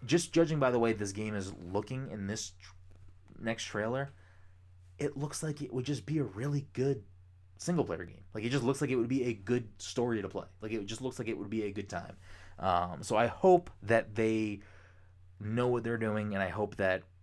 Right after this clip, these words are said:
regardless of how multiplayer works in it or not, they, they can put s-, I mean,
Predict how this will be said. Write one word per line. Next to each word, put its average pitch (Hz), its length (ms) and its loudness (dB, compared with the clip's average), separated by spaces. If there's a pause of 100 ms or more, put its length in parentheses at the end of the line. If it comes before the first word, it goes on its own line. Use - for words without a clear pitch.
regardless 104 680 0
of 95 120 -4
how 101 280 6
multiplayer 98 480 -2
works 98 220 -2
in 98 60 -2
it 95 40 2
or 98 100 2
not, 95 340 -2
they, 92 360 -4 (220)
they 90 440 -4
can 85 420 -8 (2000)
put - 220 6 (180)
s-, - 200 -14
I 147 60 8
mean, 120 220 2